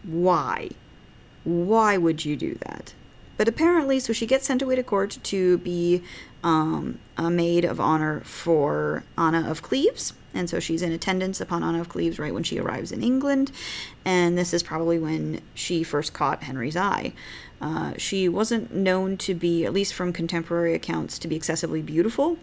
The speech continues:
but she was short and pleasing. <laughs> I just feel so bad for her. And she just seems like she was just trying her best to make everyone happy, and it just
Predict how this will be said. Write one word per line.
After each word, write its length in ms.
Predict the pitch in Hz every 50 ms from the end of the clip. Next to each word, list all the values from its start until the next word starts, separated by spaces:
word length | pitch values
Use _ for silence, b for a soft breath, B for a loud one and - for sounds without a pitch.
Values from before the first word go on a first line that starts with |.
| - - -
but 240 | 214 185 175 - -
she 200 | - - 185 175
was 440 | 165 175 175 175 175 175 170 - B B B B B B B B
short 360 | - - - 359 403 403 - -
and 220 | - 262 262 262 -
pleasing. 460 | - 196 - - - - - - 175 -
<laughs> 60 | -
I 840 | - 294 254 - 269 285 - - 339 339 - - 285 - - - - - - - B B B B B B B - - - - - - - - - B B B B B B B B B B B B B - - - - - - 214
just 180 | 220 247 240 -
feel 180 | 208 202 208
so 260 | 180 - - - -
bad 360 | - - - - - - - -
for 180 | - - -
her. 240 | - - - - - B B B B B B B B B B B B -
And 540 | 196 196 196 190 185 185 180 131 - - - - -
she 160 | - - 240 214
just 180 | 233 254 -
seems 260 | - 214 196 202 196
like 140 | 202 185 -
she 180 | - - 196 180
was 160 | 170 175 -
just 220 | - 233 233 -
trying 320 | - - 196 196 196 185 175
her 140 | 175 180 175
best 600 | 170 151 139 139 143 - - - - - - - - - - - - - -
to 120 | - 190
make 240 | 185 175 170 170 175
everyone 460 | 165 170 160 175 175 170 170 170 -
happy, 580 | 147 - 147 135 123 - - - 85 92 - - B B B B B B B B B B B - - -
and 600 | 175 175 165 165 160 160 160 160 156 151 - - -
it 220 | - 180 175 170
just 280 | - 175 170 170 -